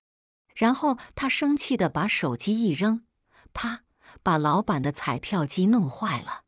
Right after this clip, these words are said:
林元已经把直播关闭了，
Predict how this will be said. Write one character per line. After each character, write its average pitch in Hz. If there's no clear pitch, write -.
林 214
元 190
已 170
经 185
把 120
直 160
播 214
关 208
闭 190
了， 120